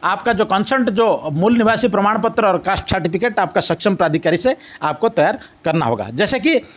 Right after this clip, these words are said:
देखिए, एक चीज़ बताना चाहूँगा, आपका अनुसूचित जाति, अनुसूचित जनजाति के जो कैंडिडेट्स हैं,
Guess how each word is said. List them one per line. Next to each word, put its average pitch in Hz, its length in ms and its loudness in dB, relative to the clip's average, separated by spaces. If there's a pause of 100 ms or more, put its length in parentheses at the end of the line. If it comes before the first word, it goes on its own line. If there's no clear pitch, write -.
(120)
देखिए, 233 240 0
एक 233 120 -4
चीज़ 254 140 0
बताना 226 300 0
चाहूँगा, 220 500 2 (320)
आपका 196 280 0
अनुसूचित 208 460 2
जाति, 196 280 0
अनुसूचित 208 440 0
जनजाति 214 460 0
के 254 100 0
जो 226 120 0
कैंडिडेट्स 185 500 -2
हैं, 107 120 -2